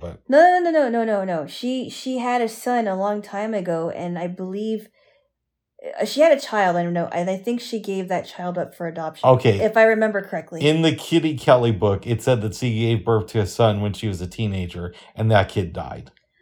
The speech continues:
Speaker 2: Oh, really?
Speaker 1: Yes.
Speaker 2: Okay, maybe she, maybe he did it. I don't know.
Speaker 1: But my
Speaker 2: Uh,
Speaker 1: point is,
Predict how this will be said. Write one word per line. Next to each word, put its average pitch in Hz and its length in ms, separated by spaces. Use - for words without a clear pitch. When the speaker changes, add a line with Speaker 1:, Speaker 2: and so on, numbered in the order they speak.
Speaker 2:
Oh, 208 120
really? 196 420
Speaker 1:
Yes. 208 300
Speaker 2:
Okay, 202 100
maybe 226 300
she, 208 400
maybe 202 240
he 196 120
did 185 180
it. 175 80
I 208 120
don't 175 160
know. 156 240
Speaker 1:
But 127 380
my 139 180
Speaker 2:
Uh, 139 80
Speaker 1:
point 160 240
is, 95 440